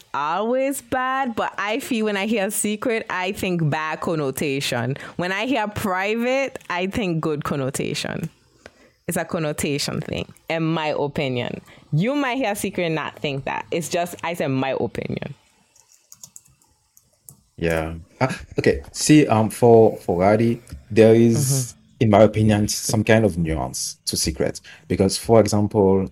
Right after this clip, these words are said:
Speaker 2: um, preparing a surprise party for someone, that's a secret.
Speaker 1: Yes.
Speaker 2: Because you're only, you're only telling a few people,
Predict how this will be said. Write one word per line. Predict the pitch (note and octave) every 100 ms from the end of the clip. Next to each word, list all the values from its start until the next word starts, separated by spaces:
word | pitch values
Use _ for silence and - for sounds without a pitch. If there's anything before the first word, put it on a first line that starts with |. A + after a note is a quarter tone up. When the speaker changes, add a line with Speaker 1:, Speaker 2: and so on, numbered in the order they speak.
| -
Speaker 2:
um, | F#2 F2+ F2+ F2+ F2 _ _ _ _ -
preparing | A#2+ G#2+ G#2+ A2 G#2+
a | G#2
surprise | - F#2+ F2 F#2 G#2 -
party | - G#2+ G2+ -
for | G2+ - G2 F#2+ F#2
someone, | - F#2+ G#2 A#2 C3 D#3 _ _ _ _ -
that's | F#2 F2+
a | F2
secret. | - F2 F2 A#2+ C3+ - _ -
Speaker 1:
Yes. | A#2+ A#2+ - - _ _ - _ _ _ _ -
Speaker 2:
Because | F2 F#2 F2 E2+ - F2+
you're | F#2
only, | F#2 F#2 - _
you're | G2+ G#2 A2
only | G#2+ G2+
telling | G#2 F#2 F#2 - _ -
a | F2
few | - F2
people, | F#2 F2+ B2+ C#3+